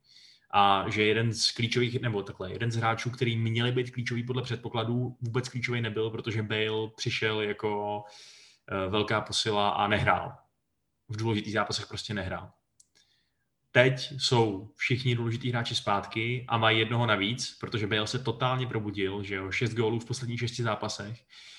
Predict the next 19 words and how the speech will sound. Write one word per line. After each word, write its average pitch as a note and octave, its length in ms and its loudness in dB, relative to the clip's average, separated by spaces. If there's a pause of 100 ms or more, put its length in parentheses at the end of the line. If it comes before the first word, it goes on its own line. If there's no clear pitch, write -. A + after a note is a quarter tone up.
(180)
Eh, G2 160 -2
Mourinho G#2+ 320 2
o A2 40 -2
něm A2 120 -2
prohlásil, G#2+ 400 0
že A2 140 0
už - 220 -8
překonal A2 440 -4
svoje A2+ 280 -6
psychologické A2+ 720 -2
jizvy, A2 680 -2
které A2 220 -4
si - 120 -6
odnesl A2+ 300 -6
z G#2+ 60 -2
Realu A2 260 -2
Madrid, G#2 400 -4 (800)
kde G#2 140 0
teda G2+ 560 0